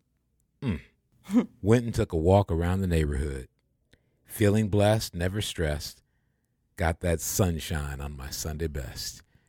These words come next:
Speaker 1: You know, he, it, it sounds like that song's a song about getting it right, getting over, getting through. But then he, they, they tell you how they got there.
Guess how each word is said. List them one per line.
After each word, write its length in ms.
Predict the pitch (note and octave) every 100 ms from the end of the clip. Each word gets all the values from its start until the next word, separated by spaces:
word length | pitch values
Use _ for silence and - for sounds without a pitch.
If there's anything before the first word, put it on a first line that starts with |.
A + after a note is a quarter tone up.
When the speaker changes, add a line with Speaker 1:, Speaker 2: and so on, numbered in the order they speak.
| _
Speaker 1:
You 100 | F#2
know, 160 | G2 G2
he, 160 | A2
it, 260 | F2+ F#2 - A#2
it 420 | D#2 A#2 C3 -
sounds 300 | C#3 D3+ C#3
like 160 | G2
that 160 | - F#2+
song's 300 | - G2 E2
a 40 |
song 300 | E2 G#2+ F#2
about 360 | E2+ E2+ E2 D#2+ - _ - - - _ - F2+
getting 280 | A#2 A2 F#2+
it 120 | D#2
right, 440 | F2+ G#2 G#2+ A#2+ D2
getting 280 | D#2+ G2 F#2
over, 280 | F#2 G#2 G#2
getting 320 | E2+ F#2 E2+
through. 540 | - G#2+ G#2 G2+ E2+ F2 _ _ -
But 120 | F2+
then 80 | F#2+
he, 140 | F#2 -
they, 140 | - F#2
they 160 | F#2 F2
tell 420 | - - C#3 D#3
you 300 | F#2 E2 D#2
how 560 | E2+ F2+ F2 E2 E2 - _ _ _ _
they 640 | D2+ F#2+ F#2 F2 F2 E2 - _ _ F#2
got 300 | A2+ G#2 -
there. 320 | D2+ -